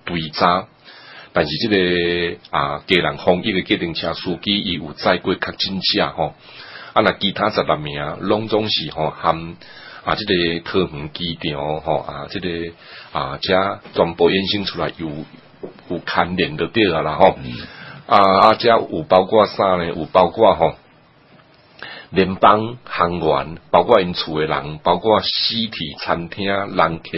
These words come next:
Speaker 1: 工作人员的接触，歌友会、明星、科技大学接触吼，纷纷确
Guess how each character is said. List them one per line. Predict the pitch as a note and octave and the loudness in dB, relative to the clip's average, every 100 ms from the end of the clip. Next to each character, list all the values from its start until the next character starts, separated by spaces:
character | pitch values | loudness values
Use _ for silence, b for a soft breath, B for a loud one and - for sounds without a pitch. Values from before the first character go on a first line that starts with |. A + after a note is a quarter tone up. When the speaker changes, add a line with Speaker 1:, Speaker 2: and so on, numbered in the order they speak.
| D#2+ - | -6 -4
Speaker 1:
工 | F2 | -4
作 | F2+ F#2+ | -4 -4
人 | F2 | -4
员 | D#2 C#2 | -4 -4
的 | D2+ | -4
接 | - | -4
触， | - - G#2 - B B B - | -4 0 0 -2 B B B -4
歌 | F2+ E2 | 2 2
友 | G#2 G#2+ | 2 -2
会、 | G#2 F2 E2 D#2+ E2+ B B B | -2 -2 0 -2 -6 B B B
明 | F#2 F2 F2 | 0 0 0
星、 | - G#2+ G#2+ G#2+ | -2 0 -2 -2
科 | - E2+ | -2 -2
技 | F2 | -2
大 | - D#2 | -2 -2
学 | F#2+ - | -2 -2
接 | - | -4
触 | - - - | 0 -2 0
吼， | D#2+ | -2
纷 | - F#2 E2+ | -4 -6 -6
纷 | G2+ G#2 | -6 -6
确 | - | -6